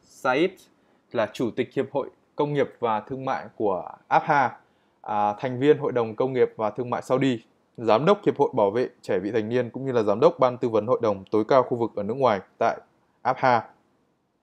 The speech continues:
Ngoài ra thì, à, phó chủ tịch là Kevin Fan, là chủ tịch của Dino River Singapore, phó chủ tịch của Hiệp hội Doanh nghiệp Trung Quốc California, thành viên Hội đồng Phòng Thương mại Quốc tế Silk Road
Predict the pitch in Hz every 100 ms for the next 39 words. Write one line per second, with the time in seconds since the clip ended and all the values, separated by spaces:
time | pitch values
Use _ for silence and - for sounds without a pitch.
0 | _ _ _ _ _ - 120 120 147 151
1 | 147 139 120 107 101 - _ _ 104 101
2 | 123 - 160 139 113 _ _ _ - 117
3 | 110 - 156 139 143 127 156 147 131 -
4 | 113 110 117 104 123 - 123 110 95 120
5 | 131 131 131 127 - 143 151 131 123 107
6 | - 123 - 127 123 104 _ _ _ _
7 | _ _ _ _ - 117 - 160 143 -
8 | 107 127 - 151 - 127 143 143 127 -
9 | 139 135 160 - 127 135 143 135 127 117
10 | - _ _ _ - 123 120 139 131 127
11 | 127 113 107 - 127 117 131 127 127 -
12 | 151 - 107 110 - 143 135 156